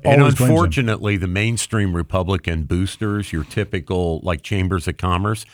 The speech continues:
Speaker 2: Yeah.
Speaker 1: they all want the C Rs, you know, like, the, the people that you,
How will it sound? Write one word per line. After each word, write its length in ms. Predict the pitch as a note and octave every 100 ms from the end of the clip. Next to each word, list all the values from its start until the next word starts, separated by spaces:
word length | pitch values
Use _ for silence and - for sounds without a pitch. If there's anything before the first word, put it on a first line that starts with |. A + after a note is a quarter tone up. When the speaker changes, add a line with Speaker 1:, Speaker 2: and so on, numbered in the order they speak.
| -
Speaker 2:
Yeah. 200 | F#2+ D#2+ -
Speaker 1:
they 340 | F#2+ D#3+ G#3
all 240 | A#3 F#3
want 440 | A#2 A#2+ D#3+ F2+ - _ _
the 120 | A2+ A2+
C 300 | - C3+ B2+
Rs, 400 | A#2+ A2+ G2+ - _ -
you 120 | C#3
know, 120 | C3+
like, 220 | A#2+ A#2 _ _
the, 260 | - G2 C#3+
the 200 | A#2+ G2+
people 360 | - E3 E3+ F3+
that 160 | B2 A#2
you, 180 | A#2+